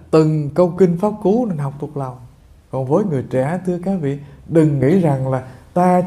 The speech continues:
chỉ làm ngần này việc, ta niệm Phật lai rai để đợi tuổi già, để đợi leo lên bàn rồi có bằng hữu tới người ta niệm Phật hồi hướng cầu Giáng sinh cho mình, thưa không? Rất ư là, rất ư là u ly.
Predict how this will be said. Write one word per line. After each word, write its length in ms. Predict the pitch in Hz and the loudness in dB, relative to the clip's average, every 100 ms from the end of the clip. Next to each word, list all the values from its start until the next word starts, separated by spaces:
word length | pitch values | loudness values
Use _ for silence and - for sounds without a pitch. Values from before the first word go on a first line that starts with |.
| 139 | 2
chỉ 260 | 147 190 - - | 2 2 -4 -4
làm 340 | 139 135 131 | -2 -2 -2
ngần 260 | 131 123 127 | -4 -4 -6
này 160 | 123 | -6
việc, 380 | 120 120 127 127 127 - - - | -6 -6 -6 -8 -12 -20 -20 -10
ta 140 | 170 175 | -4 0
niệm 200 | 151 156 | 0 0
Phật 300 | 156 135 143 | -2 -4 -2
lai 240 | 175 180 | 0 2
rai 380 | 170 175 175 180 180 - - - _ - | 2 2 2 -2 -6 -12 -20 -20 _ -6
để 120 | 127 | -4
đợi 340 | 165 147 131 143 | 0 2 2 0
tuổi 200 | 139 160 | 0 2
già, 460 | 147 131 123 120 117 - - _ _ _ - | 2 0 -2 -4 -8 -16 -20 _ _ _ -6
để 160 | 147 | -2
đợi 240 | 170 139 160 | 2 2 4
leo 180 | 175 175 | 2 2
lên 200 | 175 147 | 0 0
bàn 360 | 131 127 123 | 0 -2 -6
rồi 100 | 123 - | -10 -4
có 180 | 165 185 131 | -2 0 -2
bằng 160 | 120 | -2
hữu 240 | 117 123 170 170 | 0 0 0 0
tới 300 | 156 185 214 | 2 2 0
người 120 | 143 - | -2 -4
ta 180 | 156 147 | -4 -4
niệm 140 | 135 135 | -6 -6
Phật 220 | 131 135 - - - - | -6 -8 -10 -20 -20 -14
hồi 220 | 131 131 | -6 -4
hướng 220 | 127 147 196 - | 0 0 0 -2
cầu 200 | 139 143 | -2 0
Giáng 180 | 156 190 | -2 -2
sinh 220 | 208 202 | -2 -2
cho 100 | 202 | -2
mình, 220 | 165 160 | -4 -6
thưa 120 | 208 | -6
không? 320 | 208 214 175 - - - - 190 | -4 -4 -6 -12 -18 -20 -12 -6
Rất 160 | 226 | -4
ư 240 | - 208 214 | 2 4 6
là, 220 | 185 170 170 - - - _ _ _ _ _ _ _ _ _ _ _ _ - | 4 2 -2 -16 -20 -20 _ _ _ _ _ _ _ _ _ _ _ _ -8
rất 140 | 240 | -6
ư 180 | 165 208 | -2 -2
là 80 | 190 | -2
u 240 | 123 165 | -2 -2
ly. 300 | 160 160 165 | -2 -4 -6